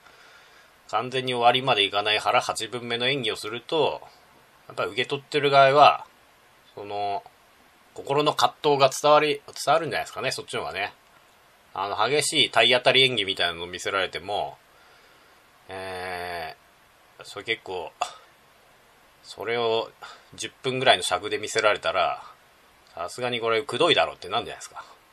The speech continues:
だけど、ポロポロ涙が流れてくるシーンだったら、なんかしらもうちょっとね、まあ、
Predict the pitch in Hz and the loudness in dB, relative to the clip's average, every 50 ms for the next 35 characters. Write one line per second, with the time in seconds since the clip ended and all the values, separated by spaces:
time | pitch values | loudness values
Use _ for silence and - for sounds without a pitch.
0 | _ _ _ - - - - - - - - - - - _ _ _ 104 104 107 | _ _ _ -20 -20 -20 -20 -20 -20 -20 -20 -20 -20 -20 _ _ _ -8 -6 -6
1 | 98 95 - 165 165 165 147 120 110 104 98 110 123 135 135 113 104 95 92 92 | -6 -4 -2 0 0 0 0 0 -2 -2 2 4 4 4 4 4 2 2 2 2
2 | 95 92 104 120 120 113 101 101 92 95 95 92 - 117 104 101 92 - - - | 2 4 4 4 4 4 2 -2 -4 -6 -8 -6 -8 -8 -8 -8 -10 -10 -6 -4
3 | 101 107 104 90 85 71 - - - - _ _ _ _ _ _ _ _ _ _ | 2 6 6 6 6 4 0 -8 -16 -20 _ _ _ _ _ _ _ _ _ _
4 | _ _ _ _ _ _ _ _ _ _ - 90 92 95 95 92 - 107 95 95 | _ _ _ _ _ _ _ _ _ _ -12 -12 -10 -8 -6 -6 -6 -6 -8 -8
5 | 92 98 95 - 104 95 - - 80 78 87 76 - - - - - - _ _ | -10 -12 -10 -10 -12 -12 -12 -16 -14 -12 -12 -12 -14 -16 -20 -20 -20 -20 _ _
6 | _ _ _ _ _ _ _ _ _ _ _ _ _ _ _ _ _ _ _ _ | _ _ _ _ _ _ _ _ _ _ _ _ _ _ _ _ _ _ _ _
7 | _ _ _ _ _ _ _ _ _ 92 85 76 71 - - - | _ _ _ _ _ _ _ _ _ -8 -8 -8 -8 -10 -14 -20